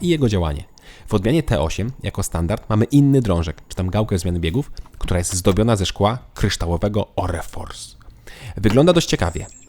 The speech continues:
ale nie w tym rzecz. Chodzi o sposób działania, bowiem żeby ruszyć, trzeba drążek dwa razy pociągnąć do siebie, żeby przeskoczyć z trybu P na D. Po drodze przeskakujemy nad N. Trochę dziwne i niewygodne.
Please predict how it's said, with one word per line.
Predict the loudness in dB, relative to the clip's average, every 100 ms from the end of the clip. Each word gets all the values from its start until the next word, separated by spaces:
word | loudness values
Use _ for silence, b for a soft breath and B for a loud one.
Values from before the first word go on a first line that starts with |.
| -6
ale | -4 0
nie | 0
w | -2
tym | -4 -4
rzecz. | -6 -10 B B B
Chodzi | 0 4 4
o |
sposób | 4 0 2
działania, | 2 2 0 -4 -4
bowiem | 0 2
żeby | 2 4
ruszyć, | 2 2 -4 -6
trzeba | -2 0
drążek | 2 2 2 2
dwa | 4 8 8
razy | 6 2
pociągnąć | 0 0 0 0
do | -2
siebie, | -4 -4 -4 -8 -16 -2
żeby | 0 2
przeskoczyć | 0 -2 -2 -4
z |
trybu | -2 -2
P | -2 -2 -4 -6 -20 -8
na | -4
D. | -2 -4 -10 -20 B B B B
Po | 2
drodze | 4 2
przeskakujemy | 0 -4 -2 0 0
nad | 0 -4
N. | -8 -8 -14 -20 -20 -18 B B
Trochę | 0 2
dziwne | 4 4 4
i | 4
niewygodne. | 4 4 2 0